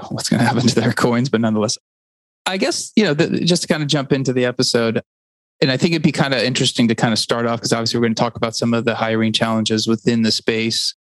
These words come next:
And then we can kinda talk about a little bit of your experience as well. But you left a, you know, a company that got acquired via MasterCard. You obviously were at MasterCard for a little while,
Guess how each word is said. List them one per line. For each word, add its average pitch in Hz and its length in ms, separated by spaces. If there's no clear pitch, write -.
And 113 100
then 107 120
we 107 80
can 107 180
kinda 107 220
talk 107 240
about 107 220
a 104 60
little 107 200
bit 107 160
of 107 200
your 110 140
experience 110 420
as - 200
well. 120 340
But 127 120
you 165 140
left 196 360
a, 170 160
you - 80
know, 139 160
a - 80
company 151 280
that 139 200
got 131 140
acquired 131 640
via 120 600
MasterCard. 123 840
You 123 100
obviously 120 300
were 117 80
at 107 40
MasterCard 117 500
for 120 80
a - 20
little 113 160
while, 117 480